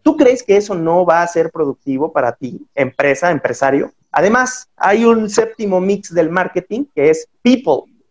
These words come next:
Si tú tienes a la gente correcta y la gente correcta está haciendo lo correcto con el cliente, el cliente va a regresar feliz contigo.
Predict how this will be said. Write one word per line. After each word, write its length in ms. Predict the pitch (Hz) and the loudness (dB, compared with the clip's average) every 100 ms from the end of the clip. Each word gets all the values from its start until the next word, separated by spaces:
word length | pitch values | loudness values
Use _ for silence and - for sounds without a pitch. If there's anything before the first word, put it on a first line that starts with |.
| _ | _
Si 260 | - 185 185 | 0 0 4
tú 320 | 269 269 269 | 4 4 2
tienes 320 | 220 226 190 | 2 2 2
a 60 | 160 | 2
la 120 | 143 | 2
gente 300 | 202 196 208 | 0 0 0
correcta 520 | 156 156 165 - 139 165 | 2 2 0 0 -4 0
y 100 | 170 | 2
la 140 | 147 | 2
gente 340 | 208 226 262 | 2 0 0
correcta 480 | - 170 165 - - | 0 0 0 -2 -2
está 420 | 143 139 - 214 208 | 0 0 2 0 0
haciendo 360 | 208 185 190 | 0 0 2
lo 180 | 151 110 | 2 2
correcto 580 | 139 131 151 147 - 117 | 0 2 2 0 -4 -6
con 120 | 120 | -4
el 140 | 117 - | -6 -4
cliente, 480 | 190 214 - 139 - _ _ | -2 -2 -2 -4 -6 _ _
el 240 | 151 147 | 0 2
cliente 360 | 180 190 190 160 | 4 4 4 0
va 100 | 151 | 2
a 40 | |
regresar 500 | 165 143 123 - 139 - | 0 0 0 -2 -4 -2
feliz 460 | 123 143 151 - | -4 -4 -6 -6
contigo. 480 | 127 117 123 120 | -8 -6 -6 -8